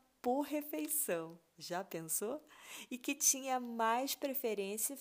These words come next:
por vinhos austríacos, alemães e húngaros.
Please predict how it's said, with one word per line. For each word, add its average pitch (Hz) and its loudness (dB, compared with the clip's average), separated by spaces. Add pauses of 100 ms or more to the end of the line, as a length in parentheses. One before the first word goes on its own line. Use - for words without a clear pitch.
(140)
por 226 0
vinhos 165 -4
austríacos, 254 2 (240)
alemães 247 -2 (360)
e 320 2
húngaros. 156 -2